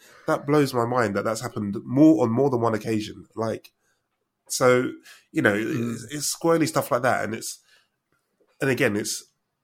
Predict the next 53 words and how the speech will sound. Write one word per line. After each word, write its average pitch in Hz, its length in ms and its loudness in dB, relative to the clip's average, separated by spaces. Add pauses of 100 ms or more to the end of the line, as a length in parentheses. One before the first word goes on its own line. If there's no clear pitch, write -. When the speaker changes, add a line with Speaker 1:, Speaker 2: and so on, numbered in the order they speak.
(280)
Speaker 1:
I, 120 220 0
I 135 120 0
feel, 147 400 -6
I 135 160 0
feel 110 600 -2 (640)
more 117 420 4
rewarded 107 420 0
for - 80 -8
the 104 80 0
time 104 320 -2
that 95 80 -4
I 98 100 -2
devote 98 380 -4
to - 160 -14
A 107 40 -8
E 98 140 -6
W 92 480 -6
than 95 140 -8
I 95 80 -4
Speaker 2:
Yeah. 104 80 -6
Speaker 1:
do 92 220 -8
to - 200 -16
W 98 240 -8
W 90 220 -6
E. 92 40 -4
Speaker 2:
Sure, 131 260 2
sure. 123 220 0
I - 20 4
Speaker 1:
A 113 40 2
lot 110 60 2
Speaker 2:
wouldn't 107 140 2
Speaker 1:
of 113 60 -2
the 98 60 -2
Speaker 2:
dispute 110 160 0
Speaker 1:
time. 98 80 0
Speaker 2:
that. 98 220 -4
I 123 60 -6
wouldn't 120 200 -2
dispute 104 280 -8
that 104 80 -4 (120)
at 98 60 2
all. 98 100 2
Speaker 1:
Um, 98 460 -6 (120)
and 110 160 -2
I 98 260 0
feel 113 280 0
like, 101 420 0
and 113 140 -2
it's, - 220 -4
it's - 200 -6
that, 135 280 -2 (160)
and 110 280 -4
I, 123 200 -2